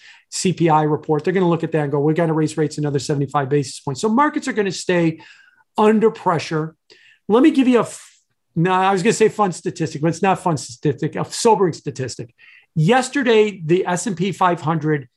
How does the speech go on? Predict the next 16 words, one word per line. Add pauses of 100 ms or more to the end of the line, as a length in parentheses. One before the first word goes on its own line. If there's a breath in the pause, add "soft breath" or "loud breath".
(160)
closed
in
official
bear
market
territory,
down
more
than
twenty
percent
from
its
January
third
high.